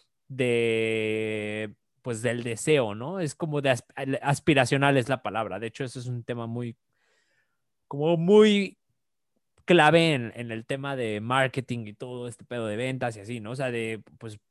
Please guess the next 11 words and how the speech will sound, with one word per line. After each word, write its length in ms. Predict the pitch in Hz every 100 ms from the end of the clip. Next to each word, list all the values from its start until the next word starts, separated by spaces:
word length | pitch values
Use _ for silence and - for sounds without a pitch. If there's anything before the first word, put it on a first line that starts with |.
| _
véndele 680 | - 151 151 160 175 170 151
a, 260 | 110 101 -
a, 80 | 110
a 260 | 101 107
la 120 | 107 98
gente 340 | 143 120 160
lo 180 | 139 -
que 100 | 113
aspira 420 | - - 165 151
a 40 |
ser, 280 | - 147 110